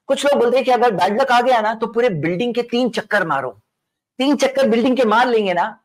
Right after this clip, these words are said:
तो बैड लक टल जाएगा। <laughs> कैलोरीज बर्न हो सकती है। आप बोलो, "कैलोरी बर्न करने के लिए मैं चल रहा हूँ, ताकि थोड़ा सा unfit हो रहा हूँ, तो थोड़ा fit हो जाऊं, थोड़ा चल फिर के थोड़ी body में चुस्ती पैदा होती है।" अच्छी बात है,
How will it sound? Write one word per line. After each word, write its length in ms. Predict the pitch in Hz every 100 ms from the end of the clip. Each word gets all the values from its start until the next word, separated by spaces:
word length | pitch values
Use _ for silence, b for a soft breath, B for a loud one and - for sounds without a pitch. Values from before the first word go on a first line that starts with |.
| -
तो 80 | 196
बैड 220 | 185 240
लक 120 | 240
टल 120 | 247 226
जाएगा। 400 | 208 147 113 - _ -
<laughs> 540 | 240 226 233 - 160 156 _ _ _ _ _ 185
कैलोरीज 360 | 175 202 226
बर्न 220 | 185 180
हो 80 | 170
सकती 260 | 147 147 151
है। 60 |
आप 100 | 151
बोलो, 180 | 147 170
"कैलोरी 320 | 170 147 147
बर्न 220 | 147 135 135
करने 200 | 123 120
के 100 | 120
लिए 80 |
मैं 120 | 120 117
चल 160 | 117
रहा 140 | 113 110
हूँ, 160 | 110
ताकि 200 | 135 151
थोड़ा 180 | 147 139
सा 240 | 139 135
unfit 480 | 131 - 139 127 135
हो 80 | 110
रहा 120 | 107
हूँ, 100 | 113
तो 80 | 117
थोड़ा 180 | - 127
fit 240 | - 127
हो 60 | 110
जाऊं, 300 | 107 104 107
थोड़ा 360 | _ _ -
चल 280 | 151 160 156
फिर 220 | 147 160
के 140 | 139 147
थोड़ी 200 | 135 131
body 280 | 120 127 139
में 100 | 131
चुस्ती 280 | 135 -
पैदा 220 | 117 117 113
होती 240 | 110 113
है।" 60 | 110
अच्छी 280 | 160 - 214
बात 220 | 156
है, 120 | 135